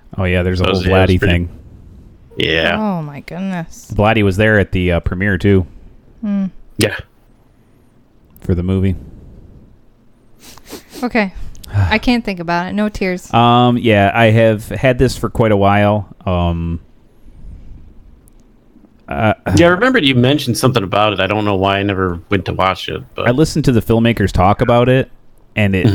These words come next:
Speaker 2: Mm-hmm.
Speaker 1: say it's very, very emotional. Everyone who watches it says it's very emotional. I don't know if I,
Speaker 2: Oh, yeah.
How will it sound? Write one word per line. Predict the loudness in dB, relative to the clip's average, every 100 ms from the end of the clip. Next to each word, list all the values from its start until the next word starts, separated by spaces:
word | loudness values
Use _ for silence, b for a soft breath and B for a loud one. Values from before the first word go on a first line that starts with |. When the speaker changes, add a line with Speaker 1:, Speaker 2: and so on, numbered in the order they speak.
| 2
Speaker 2:
Mm-hmm. |
Speaker 1:
say | 0
it's | 0
very, | 0 2 2
very | 2 0
emotional. | 2 2 2 0 0 0
Everyone | 0 0 0
who |
watches | -2 -2 -2 -4
it | -4
says | 0 -2
it's | -2 -6
very | -4 -2
emotional. | -2 -2 -4 -4 -4 -4 -4
I |
don't | -2 0
know | 0
if |
I, | 0 -2 -2 0
Speaker 2:
Oh, |
yeah. | 2 0